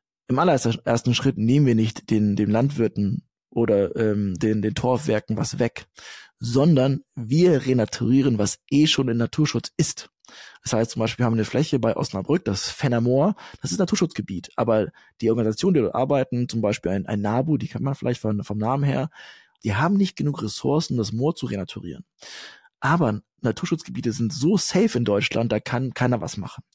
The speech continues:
Und was wir Sachen sagen, ist, es ist gesichert, aber mit unserem Geld können wir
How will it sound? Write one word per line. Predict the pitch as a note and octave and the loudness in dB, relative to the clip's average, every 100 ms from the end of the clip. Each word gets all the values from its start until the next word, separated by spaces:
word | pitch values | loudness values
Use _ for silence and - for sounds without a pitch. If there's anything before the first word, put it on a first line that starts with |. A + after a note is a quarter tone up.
| - - - - _ | -20 -20 -20 -20 _
Und | - | -2
was | A2 - | -2 0
wir | F3+ | 2
Sachen | C#3+ A#2+ G#2 | 2 -2 -4
sagen, | A2+ A#2+ A#2 | -2 -2 -4
ist, | - - | -8 -8
es | - | -8
ist | - | -8
gesichert, | A#2 C#3 G3+ G#3+ - | -4 -2 0 -2 -2
aber | - A#2 | -2 0
mit | A2+ | 0
unserem | F#3 G#3+ F3 C#3 | 2 4 4 4
Geld | C3 B2 | 2 0
können | A#2 | -2
wir | G#2+ | -2